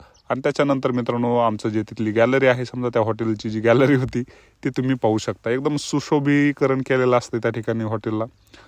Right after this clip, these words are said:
जेणेकरून, अ, जे येणारे जाणारे माणसं आहेत त्यांना पण तिथं बघायला वगैरे भारी वाटलं पाहिजे. बिल्डिंग तशी मोठीच होती.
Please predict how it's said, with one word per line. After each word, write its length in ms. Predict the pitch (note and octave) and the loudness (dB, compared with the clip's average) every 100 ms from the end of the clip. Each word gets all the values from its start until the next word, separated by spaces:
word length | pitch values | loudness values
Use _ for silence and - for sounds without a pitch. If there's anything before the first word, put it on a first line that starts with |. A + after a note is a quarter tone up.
| _ - | _ -10
जेणेकरून, 560 | A2+ A#2 A2+ A#2 A2+ A2+ | -2 -2 0 0 0 2
अ, 320 | A2+ A2+ A2+ | 2 4 2
जे 180 | A2 A#2 | 2 0
येणारे 520 | A#2 A#2 A2 A2+ A2+ | 2 2 0 0 0
जाणारे 320 | A2 A2 G#2+ | 0 -2 -2
माणसं 320 | A2 A2+ G#2+ G#2+ | 0 -2 0 -4
आहेत 140 | G2 - | -6 -6
त्यांना 200 | G#2+ G#2+ G2+ | -4 -4 -4
पण 180 | G#2 G#2 | -6 -4
तिथं 200 | G#2 G#2+ | -6 -4
बघायला 300 | G#2+ G#2+ G#2 | -2 0 -2
वगैरे 180 | G#2 G#2 | -2 -2
भारी 180 | G2+ G2+ | -2 -2
वाटलं 220 | G2 G#2 | -4 -4
पाहिजे. 240 | G2+ G2 B2+ - _ _ | -6 -6 -12 -20 _ _
बिल्डिंग 320 | B2 C#3 D3+ D3+ | 2 4 4 0
तशी 180 | - | -2
मोठीच 380 | D3 C#3+ - D#3+ | 0 0 0 -2
होती. 200 | D3+ C3 | -2 -6